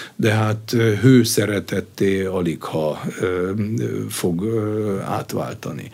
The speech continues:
A probléma az a jelenlegi német pártok között, hogy, ö, ez egyfajta, ö, szal-, a, a szalonképes viselkedés az, hogy, hogyha mi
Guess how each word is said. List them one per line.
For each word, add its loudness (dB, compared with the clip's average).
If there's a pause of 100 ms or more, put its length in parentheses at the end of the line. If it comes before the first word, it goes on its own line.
(340)
A -8
probléma 4
az 2
a 4
jelenlegi 2
német -2
pártok -4
között, 4 (400)
hogy, 4
ö, 6 (520)
ez 0
egyfajta, 2 (500)
ö, 2 (460)
szal-, 4
a, -4
a 2
szalonképes 4
viselkedés 0
az, 0 (300)
hogy, -4
hogyha -2
mi 0